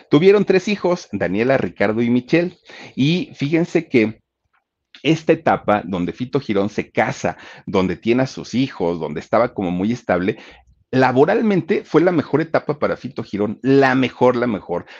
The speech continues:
Trabajaba todo el tiempo, se iba de gira, aparte, además, a, a diferentes lugares de Estados Unidos, regresaba, estaba con sus hijos.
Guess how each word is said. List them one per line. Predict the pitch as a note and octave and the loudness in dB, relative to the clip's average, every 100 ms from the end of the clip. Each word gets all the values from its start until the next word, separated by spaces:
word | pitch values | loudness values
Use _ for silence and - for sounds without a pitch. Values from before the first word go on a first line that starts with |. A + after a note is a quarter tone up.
| _ | _
Trabajaba | - C#3 B2+ - A#2 A2 G#2+ | 2 4 4 2 2 2 2
todo | G2+ F#2+ | 0 0
el | F2+ | -2
tiempo, | G2 F#2 E2+ G2 G2 | -2 -2 0 0 0
se | - | 0
iba | F#2+ G2+ | 2 2
de | F#2+ | 0
gira, | - G#2+ G2+ - | -2 0 0 -2
aparte, | E2+ F2 E2+ G2 - | -6 -6 -2 -2 -2
además, | E2+ E2+ F2+ - - | -4 -4 -4 -6 -6
a, | F#2 E2+ D#2+ E2 | -4 -4 -8 -6
a | E2+ | -6
diferentes | F2 - F#2 F2+ G2+ | -6 -6 -6 -6 -4
lugares | F#2+ F#2 F2 - - - - | 0 0 -2 -6 -18 -20 -8
de | E2+ | -4
Estados | - G2 F#2+ - | 0 0 0 -4
Unidos, | E2+ G#2 G2+ G2+ - | -2 0 0 -2 -4
regresaba, | - F#2+ F2+ E2 E2 - G2+ F#2 | -8 -6 -6 -6 -4 2 2 2
estaba | F#2 F2 F#2 - | 0 0 -2 -2
con | F2+ | -10
sus | F2 F#2 | -10 -8
hijos. | A2 A#2 | -6 -6